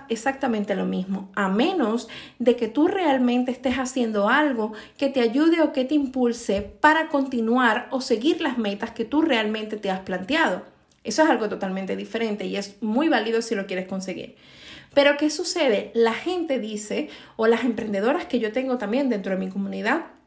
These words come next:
me dicen, "No tengo tiempo",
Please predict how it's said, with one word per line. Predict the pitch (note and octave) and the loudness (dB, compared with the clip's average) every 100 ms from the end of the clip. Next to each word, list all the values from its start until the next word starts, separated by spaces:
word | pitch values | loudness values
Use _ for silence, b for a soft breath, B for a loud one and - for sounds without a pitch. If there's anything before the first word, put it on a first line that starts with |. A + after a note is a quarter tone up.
| _ _ _ _ - | _ _ _ _ -2
me | B3+ | 2
dicen, | C#4+ D#4 B3 G3+ - | 2 2 -2 -4 -2
"No | G#3 F#3+ | -2 -2
tengo | F#3+ F#3+ G3 | -2 -4 -4
tiempo", | F#3+ E4 F#4+ E4 A3+ A#3 | -2 -2 0 -2 0 -2